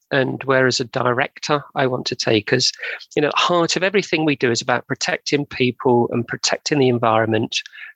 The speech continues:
through the safe and effective use of chemicals, supporting a sustainable future.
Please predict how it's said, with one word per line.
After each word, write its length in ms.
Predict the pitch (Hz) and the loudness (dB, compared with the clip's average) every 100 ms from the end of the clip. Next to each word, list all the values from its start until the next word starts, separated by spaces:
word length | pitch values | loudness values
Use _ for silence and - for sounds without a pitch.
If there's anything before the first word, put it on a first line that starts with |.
| - | -8
through 280 | - 143 131 | 0 2 2
the 100 | 123 | 2
safe 580 | - - 139 120 - - | 2 2 2 0 -6 -4
and 100 | 143 | -2
effective 520 | 123 - - - 139 | 0 0 -4 -2 -2
use 220 | 120 113 | -2 -2
of 120 | - - | -2 -2
chemicals, 560 | 123 117 - 123 113 | 0 0 2 2 2
supporting 640 | - - - 127 113 - | 2 0 0 0 0 0
a 40 | 120 | -2
sustainable 600 | - 113 - 113 113 113 | 0 -2 -2 -4 -4 -6
future. 520 | - - 107 - 110 | -8 -6 -4 0 -2